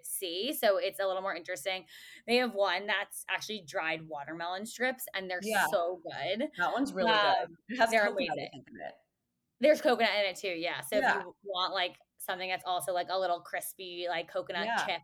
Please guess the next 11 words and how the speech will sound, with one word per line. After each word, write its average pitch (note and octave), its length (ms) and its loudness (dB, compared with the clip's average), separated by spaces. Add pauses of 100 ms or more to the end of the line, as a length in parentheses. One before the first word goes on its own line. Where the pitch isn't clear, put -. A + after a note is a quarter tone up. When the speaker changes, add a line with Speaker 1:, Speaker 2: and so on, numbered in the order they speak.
Speaker 1:
that E3+ 180 -10
has F3 120 -2
some F#3 200 -10
fat D#3+ 240 -2
in F3 80 -12
it F3 180 -10
too. E3+ 340 -6 (480)
Um, E3 520 -2
I, F3+ 100 2
yeah, E3+ 200 0
I, E3 220 -6